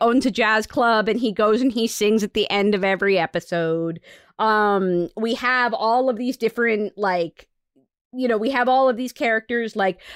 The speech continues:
uh, Carol has this wife and, and they have a son and they're, you know, they have a, they have a growing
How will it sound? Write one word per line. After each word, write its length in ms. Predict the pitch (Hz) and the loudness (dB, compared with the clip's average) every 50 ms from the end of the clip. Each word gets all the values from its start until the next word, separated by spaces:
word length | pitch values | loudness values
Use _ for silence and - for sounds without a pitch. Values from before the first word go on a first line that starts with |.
| - - | -10 -4
uh, 180 | - 208 202 190 | 0 0 0 0
Carol 380 | 180 - 226 233 233 233 226 240 | 0 0 0 2 2 4 2 2
has 180 | 233 214 214 | 2 0 0
this 180 | - 196 185 - | 0 -2 -4 -4
wife 760 | 220 226 240 240 240 247 247 240 247 254 240 - - - - - | -4 -2 0 2 2 2 2 2 0 -2 -6 -10 -16 -16 -10 -4
and, 520 | - 220 208 196 190 180 180 180 180 - - | -2 0 0 0 0 0 0 -2 -2 -2 -2
and 200 | 196 190 185 185 | -2 0 0 0
they 100 | 180 196 | 0 0
have 160 | 214 202 185 | -2 -2 -2
a 80 | 165 170 | -2 -6
son 840 | - - - - 269 254 254 247 247 247 240 233 233 226 226 233 226 - - - - _ _ _ | -8 -12 -8 -4 -2 0 0 2 2 0 0 0 -2 -4 -4 -6 -8 -10 -16 -20 -20 _ _ _
and 580 | 214 214 202 196 190 190 185 185 185 180 180 | -2 0 0 2 2 2 2 2 2 2 2
they're, 280 | 185 180 180 185 185 - - - | 2 2 2 0 0 -2 -4 -10
you 160 | 196 196 208 196 | -4 0 0 2
know, 140 | 190 175 | 2 2
they 100 | 160 175 | 0 -2
have 260 | 185 202 220 196 190 175 | -2 0 0 2 2 0
a, 40 | - | 0
they 200 | 202 196 202 196 | 0 -2 -2 0
have 160 | 208 220 202 | 0 -2 -4
a 20 | |
growing 280 | 190 - 196 190 185 | -2 -2 -2 -2 -2